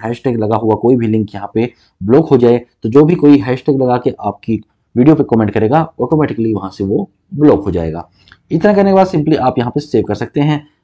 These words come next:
देखिए यहाँ पे right में एक और option है default का, इस पे आप click करेंगे तो इसके लिए मैंने already आपको बता दिया है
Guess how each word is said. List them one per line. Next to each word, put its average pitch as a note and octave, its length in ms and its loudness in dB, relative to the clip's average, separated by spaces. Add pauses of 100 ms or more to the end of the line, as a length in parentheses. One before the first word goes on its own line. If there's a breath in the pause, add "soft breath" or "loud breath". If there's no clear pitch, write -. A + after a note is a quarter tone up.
(120)
देखिए F#3 240 2
यहाँ E3 160 2
पे E3 140 0
right C#3+ 260 2
में D3 80 -2
एक B2+ 220 -4
और B2 100 2
option B2+ 320 -6
है B2+ 120 -8
default A#2+ 340 2
का, D3 240 -4 (220 loud breath)
इस C#3 100 -8
पे F3 120 -4
आप - 260 -4
click D3 200 0
करेंगे C#3+ 260 2
तो C#3+ 100 -2
इसके C3 240 -4
लिए C#3 120 2
मैंने C3 120 -2
already G#2 360 -2
आपको F#2 260 -8
बता F2 160 -4
दिया C#3 200 2
है C#3 220 -6